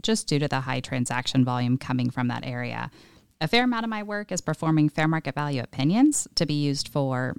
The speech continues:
any variety of reasons, that be acquisitions, joint ventures, physician syndication. Uh, we also have experience valuing service arrangements between facilities and providers. We do consulting and operational assessments for,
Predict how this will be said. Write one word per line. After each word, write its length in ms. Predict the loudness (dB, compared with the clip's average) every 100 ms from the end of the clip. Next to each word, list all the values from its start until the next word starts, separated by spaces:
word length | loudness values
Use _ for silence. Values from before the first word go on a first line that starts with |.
| 6
any 220 | 8 8
variety 460 | 6 2 2 0 -2
of 100 | -2
reasons, 540 | -2 2 2 4 2
that 160 | -2 -6
be 260 | -6 -6 -8
acquisitions, 920 | -10 -6 -2 2 2 4 4 6 6 4
joint 240 | -2 -2
ventures, 800 | 4 4 4 -2 -2 -2 -2 -4 -8 _
physician 420 | -4 -2 2 2
syndication. 960 | 0 -4 -2 -2 0 2 2 4 2 0 -4 -20 -20 -12 -4
Uh, 60 |
we 120 | 2 2
also 160 | 4
have 60 | 2
experience 460 | 2 2 4 4 2
valuing 300 | 4 4 4
service 380 | 2 0 0
arrangements 580 | 0 4 4 4 2 2
between 300 | -2 4 4
facilities 520 | 4 2 0 0 -2 -4
and 140 | -6
providers. 920 | -4 0 2 2 0 0 0 0 -2
We 140 | 0 -2
do 180 | -2 -4
consulting 600 | -2 -2 -2 -2 2 2
and 100 | 0
operational 640 | -6 -4 -2 0 2 2
assessments 680 | 2 0 0 2 2 2 0
for, 340 | 0 -2 -2